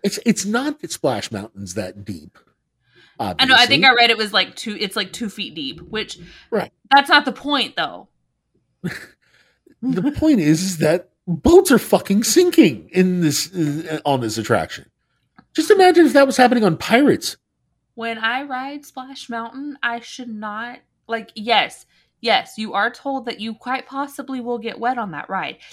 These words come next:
Speaker 2: That is not what they should mean, though.
Speaker 1: No, it's not.
Speaker 2: <laughs> I don't wanna go swimming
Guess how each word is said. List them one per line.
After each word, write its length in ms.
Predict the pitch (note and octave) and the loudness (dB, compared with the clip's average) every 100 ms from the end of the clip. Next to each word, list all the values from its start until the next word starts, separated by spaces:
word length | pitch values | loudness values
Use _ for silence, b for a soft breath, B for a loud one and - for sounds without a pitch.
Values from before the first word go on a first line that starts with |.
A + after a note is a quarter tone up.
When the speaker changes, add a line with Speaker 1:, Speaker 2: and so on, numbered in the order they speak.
| - | 4
Speaker 2:
That 160 | C4+ | 6
is 100 | D4+ | 6
not 180 | C#4+ D4 | 8 8
what 140 | C4+ B3+ | 6 2
they 140 | B3 D4 | 2 2
should 180 | - A3 | -2 -4
mean, 220 | A3 G#3 | -2 -2
though. 300 | F3+ - - _ _ _ _ E3 | -4 -6 -12 _ _ _ _ 2
Speaker 1:
No, 480 | G#3 C4+ A#3+ G#2+ G2 | 4 6 2 0 -4
it's 160 | A2 | -6
not. 460 | D#3 A3+ C#4 A3 C5 | -4 -4 -4 -4 -6
Speaker 2:
<laughs> 1300 | - - A#4+ A#4+ - _ - - - - _ _ _ A#3 | -10 -4 -2 -2 -6 _ -20 -20 -20 -20 _ _ _ 2
I 100 | A#3+ | 4
don't 180 | C#4 C4+ | 4 4
wanna 180 | C#4+ | 2
go 120 | C4+ B3+ | 2 0
swimming 720 | - - A3+ G3+ F#2+ F2+ | -2 -4 -4 -4 -6 -10